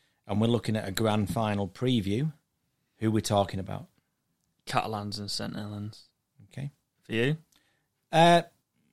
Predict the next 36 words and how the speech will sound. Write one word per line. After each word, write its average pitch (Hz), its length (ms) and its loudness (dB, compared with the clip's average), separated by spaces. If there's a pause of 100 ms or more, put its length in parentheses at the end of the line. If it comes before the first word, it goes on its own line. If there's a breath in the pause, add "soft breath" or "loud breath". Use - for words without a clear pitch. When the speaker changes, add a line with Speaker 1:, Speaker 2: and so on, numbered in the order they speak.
(120)
Speaker 1:
yeah, 92 280 0
same, 101 320 0
I 92 60 -6
think. 95 240 -12 (1120)
Speaker 2:
I 202 80 6
just 175 100 4
think 120 160 0
they've 117 100 2
been 113 160 2
too 110 220 0
strong 110 380 0
all 110 180 4
year, 110 300 4
so 110 220 2
unless 113 280 2
they 107 340 -2 (360)
choke 107 520 0
or 104 400 -4 (140)
don't 107 220 -2
get 107 100 -6
it 98 80 -6
right 110 180 4
on 107 120 -4
the 104 80 -4
day, 107 360 0
it's - 600 -6 (1500)
Speaker 1:
Yeah. 95 240 -2 (120)
Speaker 2:
It's, - 380 -6
it, - 220 -10
it's 95 220 -6
in 117 120 2
their 104 240 2
own 104 160 -2
hands, 104 260 0
I 107 60 0
think. 110 300 -6